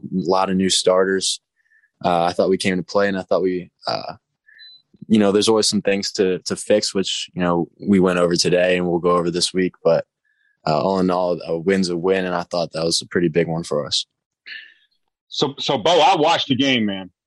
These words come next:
Speaker 2: You know, you throw for three thirty-seven and, and, and four touchdowns. Parker Hines was out there making some plays. Uh,
Speaker 1: Yep.
Speaker 2: Treshawn. Um,
Speaker 1: Yep.
Speaker 2: I mean, tell me about, tell me about some of these young guys, 'cause a lot of people don't know. You know, I was watching Treshawn, uh, I was watching his film, man.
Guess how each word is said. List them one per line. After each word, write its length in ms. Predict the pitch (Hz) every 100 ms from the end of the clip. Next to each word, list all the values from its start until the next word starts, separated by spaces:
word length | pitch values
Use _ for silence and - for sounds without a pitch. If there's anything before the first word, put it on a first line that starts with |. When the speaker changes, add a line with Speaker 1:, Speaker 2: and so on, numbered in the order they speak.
| _ _ _ _
Speaker 2:
You 100 | 127
know, 120 | 113 107
you 160 | 131
throw 200 | 147 123
for 140 | 117 110
three 180 | 131 127
thirty-seven 840 | 143 131 120 - 127 123 120 113
and, 160 | 107 107
and, 340 | 110 104 101 87
and 200 | 104 101
four 280 | - 151 123
touchdowns. 840 | 160 139 - 143 135 131 131 - _ _ _ -
Parker 260 | 180 170 135
Hines 320 | 139 143 123
was 80 | 131
out 120 | 143
there 100 | 147
making 260 | 139 151 117
some 120 | -
plays. 500 | 123 127 135 131 - _ -
Uh, 200 | 104 101 -
Speaker 1:
Yep. 240 | 113 113
Speaker 2:
Treshawn. 300 | 139 151 151 _ _ _ _ _ -
Um, 260 | 120 120
Speaker 1:
Yep. 180 | 110 113 101
Speaker 2:
I 60 | 127
mean, 120 | 131
tell 140 | 233
me 60 | 330
about, 280 | 262 208 -
tell 100 | 277
me 60 |
about 200 | 359 302
some 120 | 277 247
of 20 |
these 160 | 185
young 200 | 180 185
guys, 320 | 165 147 123 -
'cause 160 | 131
a 40 | 156
lot 100 | 202
of 60 |
people 180 | 208 214
don't 120 | 196
know. 180 | 196 190
You 460 | 151 _ _ - 143
know, 60 |
I 40 | 233
was 100 | 180
watching 320 | 180 156 147
Treshawn, 680 | 156 165 - 165 156 143
uh, 40 | 131
I 260 | 135 123
was 80 | 139
watching 320 | 143 151 139 135
his 140 | 135
film, 300 | 135 139 113
man. 260 | 104 101